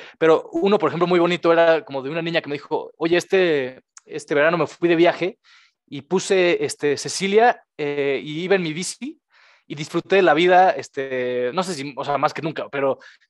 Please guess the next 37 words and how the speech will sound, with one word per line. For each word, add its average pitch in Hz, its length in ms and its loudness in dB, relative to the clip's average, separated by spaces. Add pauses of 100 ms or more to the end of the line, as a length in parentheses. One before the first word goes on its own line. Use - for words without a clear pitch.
eh, 147 260 0
disfruté 180 380 0
enormemente 196 480 2
de 180 80 4
la 131 80 2
vida", 151 280 -2
¿no? 156 260 -6 (420)
Y 143 80 -10
yo 165 80 2
dije 185 100 -4
como, 160 220 -6
o 156 80 -12
sea, 175 380 -2
como 156 140 -2
que - 80 0
me, 170 140 2
me 170 160 0
la 175 60 2
imaginaba 180 600 2
a 180 80 6
ella, 190 100 0
me 180 80 -2
la 151 100 -4
podía 180 400 0
imaginar 160 280 -6
perfecto 170 240 -8
en 165 40 -6
mi 156 80 -10
cabeza, 156 280 -4
así 165 140 -16
como 156 160 -8
en 143 60 -10
su - 100 -10
bici 180 200 -8
feliz, 175 460 -6
escuchando 170 480 -6
Cecilia, 170 580 -2